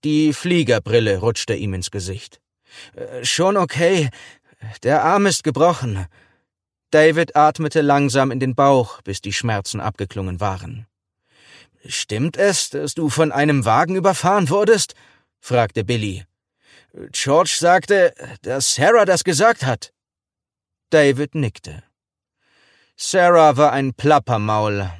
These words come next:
aber wenigstens hielt sie sich an die Abmachung. Sie sagten den Leuten, die fragten, warum er einen gebrochenen Arm hatte, dass er im Fieberwahn geschlafwandelt hatte und auf die Straße gelaufen war. Das war besser als die Wahrheit.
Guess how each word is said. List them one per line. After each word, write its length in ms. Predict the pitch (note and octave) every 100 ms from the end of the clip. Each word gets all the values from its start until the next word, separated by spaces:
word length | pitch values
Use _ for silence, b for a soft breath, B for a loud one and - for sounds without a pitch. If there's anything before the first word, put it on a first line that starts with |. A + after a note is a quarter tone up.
| A2 -
aber 320 | C3+ D#3 D3+ B B
wenigstens 760 | A#2+ D#3+ D#3+ E3 - D3+ D#3 -
hielt 300 | - D#3 D3
sie 160 | D#3
sich 240 | C#3 C#3+ C3+
an 100 | C3
die 140 | C#3+
Abmachung. 580 | C#3+ - E2+ - - - _ _ _ _ _ b b b
Sie 160 | - D#3+
sagten 400 | E3+ G3 - F3+
den 140 | F3
Leuten, 480 | D#3 D#3 E3 E3+ E3
die 120 | C#3+
fragten, 640 | C3+ C#3 D3 D#3 - D#3+ C3
warum 320 | A#2+ B2 C#3+
er 120 | B2+
einen 220 | A#2+ C3+ B2+
gebrochenen 500 | A#2 C#3+ C#3+ C#3 -
Arm 320 | B2+ C#3+ D3
hatte, 320 | D3 D#3 C#3+ B B B
dass 280 | - D3+ -
er 240 | D3+ D3+ D3
im 160 | D3
Fieberwahn 720 | - F3 F3 C3 B2 C3+ C3+ C3
geschlafwandelt 920 | B2+ - C3+ D3 - D#3 E3 D#3 F3
hatte 340 | D#3 F#3+ F3 B B -
und 320 | D#3 D3+ -
auf 180 | C#3+ -
die 140 | D3+
Straße 480 | - F3 C3+ - F#2
gelaufen 460 | E2+ D#2+ D#2 E2+
war. 300 | A#1 A#1+ A#1+ _ _ _ _ _ _ _ _ _ -
Das 520 | D3+ D3+ - - - B2+
war 240 | D#3 D3+
besser 480 | D#3+ D#3 - A#2+ G2+
als 220 | G#2 -
die 180 | A#2+ G2+
Wahrheit. 520 | A2 A2 A#2 A2+ -